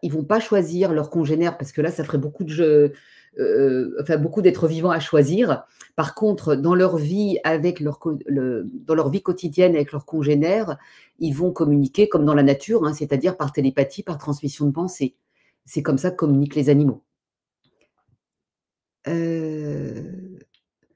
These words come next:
Oui, comme faisaient les Indiens. Euh,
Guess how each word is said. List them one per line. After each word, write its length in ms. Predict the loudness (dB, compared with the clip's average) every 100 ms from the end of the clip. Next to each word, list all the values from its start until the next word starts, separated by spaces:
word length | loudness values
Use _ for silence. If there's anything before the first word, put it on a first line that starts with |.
| _ _ 0
Oui, 200 | 2 2
comme 160 | 0
faisaient 240 | 0 2 4
les 200 | 4 4
Indiens. 500 | 4 4 2 0 -6 -20 -20 _ _ _
Euh, 580 | -2 0 2 2 2 2